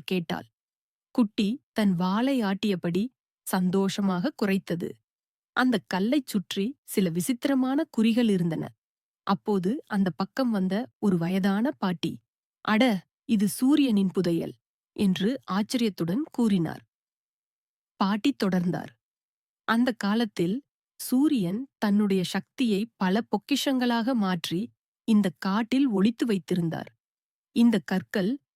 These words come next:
அந்த பொக்கிஷத்திற்கு வழிகாட்டும்," என்றார். இனியா உற்சாகத்துடன், "அப்படியானா அந்த புதையல் எங்கே இருக்கிறது?" என்று கேட்டாள். பாட்டி சிரித்தபடியே, "அது அந்த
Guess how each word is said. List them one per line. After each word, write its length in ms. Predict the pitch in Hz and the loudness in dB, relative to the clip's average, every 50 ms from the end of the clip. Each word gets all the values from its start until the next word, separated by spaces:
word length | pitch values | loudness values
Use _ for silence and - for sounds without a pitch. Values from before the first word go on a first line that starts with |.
| _ _ | _ _
அந்த 260 | - - 214 202 196 | 0 0 2 2 0
பொக்கிஷத்திற்கு 800 | - - - 185 - - 254 - 262 208 - - 170 - - 285 | -2 -4 -6 -6 -4 -4 -2 -2 -2 -2 -2 -4 -4 -4 -4 -4
வழிகாட்டும்," 680 | 311 254 196 190 214 208 202 208 175 151 - - - - _ _ _ _ _ _ | -2 0 2 2 2 2 2 0 -2 -2 -4 -6 -6 -8 _ _ _ _ _ _
என்றார். 540 | - 208 190 185 170 160 139 - - - _ _ _ _ _ _ _ - 226 | 0 2 2 2 0 -2 -6 -6 -10 -14 _ _ _ _ _ _ _ 0 2
இனியா 420 | 214 220 240 240 226 202 202 254 311 - _ | 4 4 4 4 2 0 -2 -4 -8 -10 _
உற்சாகத்துடன், 880 | - 226 214 185 - 285 262 254 226 233 202 - 190 185 185 214 277 - _ _ _ _ _ _ _ - | -2 -2 -2 0 0 -2 -2 0 -2 -2 -2 -2 -2 -2 -2 -2 -4 -6 _ _ _ _ _ _ _ -8
"அப்படியானா 580 | 185 - - 226 226 226 220 214 214 220 254 320 - _ _ _ _ _ | -4 -2 0 2 2 2 2 2 0 0 -2 -4 -6 _ _ _ _ _
அந்த 220 | - 226 214 208 | 0 2 2 2
புதையல் 460 | 190 - - 214 202 240 262 285 277 | 0 0 0 0 0 2 2 2 2
எங்கே 300 | 240 214 214 226 233 240 | 2 2 2 2 2 2
இருக்கிறது?" 640 | 226 214 208 - - 226 220 208 202 220 220 233 233 _ _ _ _ _ _ | 2 0 0 -2 -2 -2 0 0 0 -2 -2 -4 -6 _ _ _ _ _ _
என்று 320 | - 220 208 202 202 294 | 0 2 2 2 2 0
கேட்டாள். 480 | 320 - 262 208 185 160 - 156 - - _ _ _ _ _ _ _ _ _ _ _ | -2 -2 -2 -2 -2 -4 -6 -8 -10 -10 _ _ _ _ _ _ _ _ _ _ _
பாட்டி 320 | _ - 277 311 - - 330 | _ -2 -2 0 0 -2 -2
சிரித்தபடியே, 880 | - - 233 220 262 240 - 269 214 208 190 196 190 190 220 247 254 _ _ _ _ _ _ _ _ | 0 0 -2 -2 0 0 0 0 0 0 0 0 0 -2 -2 -4 -6 _ _ _ _ _ _ _ _
"அது 260 | - 214 208 190 220 | -2 0 0 2 2
அந்த 220 | 208 196 196 196 | 0 0 -2 -2